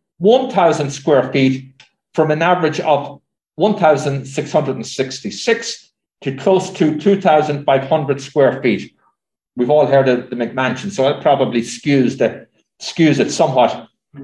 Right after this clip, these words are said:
The average household has more appliances, more T Vs,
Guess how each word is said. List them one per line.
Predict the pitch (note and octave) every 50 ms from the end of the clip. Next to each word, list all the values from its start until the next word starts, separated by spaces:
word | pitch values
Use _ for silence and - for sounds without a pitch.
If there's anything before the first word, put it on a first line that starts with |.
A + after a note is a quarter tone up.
| - - - _ _ _ _ _ _ _
The | - F#3 -
average | - A3+ A#3 - B3 A3 - -
household | - A3 G3 F#3+ - - F3+ E3 C#3+
has | C#3 D#3+ D#3 D#3 D#3+
more | F#3+ F#3+ F#3 F#3 F#3 F3+ - -
appliances, | - - - - F#3+ G3+ G#3 A3 A#3 A#3 - - A3+ A#3 A3+ - E3
more | D#3+ D3+ C#3+ - -
T | - - D#3+ C#3+ C3+ C3+
Vs, | C3 F#3 F#3+ G3+ G#3 G#3+ A3 G#3 - - - - _ _